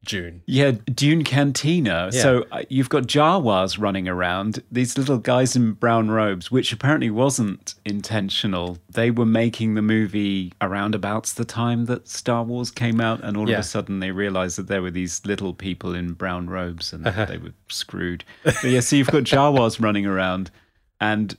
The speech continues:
Speaker 2: a direct reference to the Gom Jabbar sequence from Dune, and then they go to the Dune Cantina bar. <laughs> And I was just waiting for John Williams' music to strike up.
Speaker 1: Yeah, yeah.
Speaker 2: And to top it all, the brother meets an alien there because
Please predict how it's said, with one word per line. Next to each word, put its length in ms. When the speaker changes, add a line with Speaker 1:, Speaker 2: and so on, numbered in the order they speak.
Speaker 2:
a 100
direct 360
reference 400
to 120
the 100
Gom 280
Jabbar 460
sequence 480
from 220
Dune, 520
and 220
then 120
they 140
go 160
to 140
the 100
Dune 360
Cantina 600
bar. 420
<laughs> 40
And 160
I 60
was 200
just 220
waiting 340
for 200
John 240
Williams' 480
music 400
to 140
strike 600
up. 180
Speaker 1:
Yeah, 360
yeah. 260
Speaker 2:
And 140
to 100
top 260
it 80
all, 180
the 100
brother 260
meets 380
an 100
alien 420
there 260
because 500